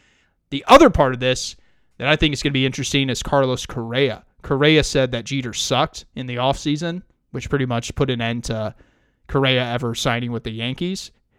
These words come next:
And at the time, Jeter was with the Marlins still, so he didn't really have anything to say on it.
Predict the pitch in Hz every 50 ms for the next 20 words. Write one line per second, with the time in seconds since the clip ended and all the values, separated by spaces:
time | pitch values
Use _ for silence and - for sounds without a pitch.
0 | _ - - 127 127 123 - 120 - - 220 240 226 190 143 147 147 127 139 131
1 | 135 135 127 123 123 120 - 135 123 - - 120 117 120 147 202 226 233 185 131
2 | 120 120 - - 117 113 113 117 - - 123 117 120 120 117 _ _ _ _ _
3 | _ _ _ _ _ _ _ _ _ - - 190 214 202 175 135 135 131 123 120
4 | 127 127 127 127 123 113 131 127 120 120 120 - 131 120 120 123 123 127 131 139
5 | -